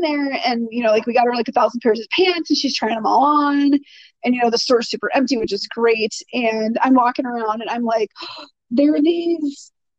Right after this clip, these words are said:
I don't think that they're supposed to be pants. I think that they're pajama pants."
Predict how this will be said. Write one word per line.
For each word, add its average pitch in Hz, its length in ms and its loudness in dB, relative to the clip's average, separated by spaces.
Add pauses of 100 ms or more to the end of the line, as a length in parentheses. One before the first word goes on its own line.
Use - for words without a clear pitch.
(120)
I 294 100 2
don't 480 400 0
think 302 220 -2
that 392 100 0
they're 392 140 2
supposed 392 440 0
to 403 80 -2
be 381 160 4
pants. 349 440 0
I 269 80 2
think 247 260 -8
that 311 140 -6
they're 381 140 -2
pajama 359 420 -2
pants." 262 680 -6